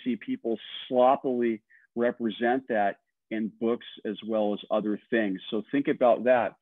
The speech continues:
So let's take a look at buffering systems in the body for P H. The most important one is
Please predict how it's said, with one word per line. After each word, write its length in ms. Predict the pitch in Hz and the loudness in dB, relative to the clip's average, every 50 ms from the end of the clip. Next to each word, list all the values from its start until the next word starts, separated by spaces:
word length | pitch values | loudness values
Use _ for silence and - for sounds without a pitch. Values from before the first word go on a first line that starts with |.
| - - _ - _ _ - - | -20 -20 _ -20 _ _ -4 2
So 140 | - 165 160 | 4 4 4
let's 200 | 151 175 208 - - | 4 2 0 -2 -2
take 200 | - 240 262 - | -2 -2 0 0
a 60 | 247 208 | 0 0
look 320 | 165 151 156 160 160 160 - _ _ _ _ _ _ _ - | 2 4 4 4 4 2 -2 _ _ _ _ _ _ _ 2
at 180 | 131 127 127 - _ _ _ _ _ _ _ _ _ _ | 2 2 2 0 _ _ _ _ _ _ _ _ _ _
buffering 540 | 143 131 139 139 - 156 135 135 131 123 113 - - - - | 2 2 2 2 -2 -6 -6 -6 -6 -6 -8 -12 -16 -10 -8
systems 380 | 135 123 123 _ - 123 117 - 123 | -6 -8 -6 _ -8 -8 -8 -6 -6
in 100 | 117 113 | -4 -4
the 80 | 110 | -6
body 540 | 95 - - 104 104 104 104 107 101 98 98 - _ _ _ - | -4 -4 -2 0 0 0 0 0 -2 -4 -6 -10 _ _ _ -6
for 120 | 117 104 | -6 -6
P 340 | - - - 117 107 104 104 | -6 -8 -8 -6 -2 0 0
H. 220 | 98 92 90 - - - - - - - _ | 0 0 -2 -6 -12 -20 -20 -20 -20 -4 _
The 60 | 143 143 | 2 4
most 280 | 151 151 160 156 - | 4 4 4 2 2
important 600 | 165 156 151 - - - 156 170 190 190 120 143 | 0 0 0 -2 -2 0 2 2 2 2 0 -2
one 240 | 165 151 151 151 151 | -2 0 0 0 0
is 100 | 143 | -2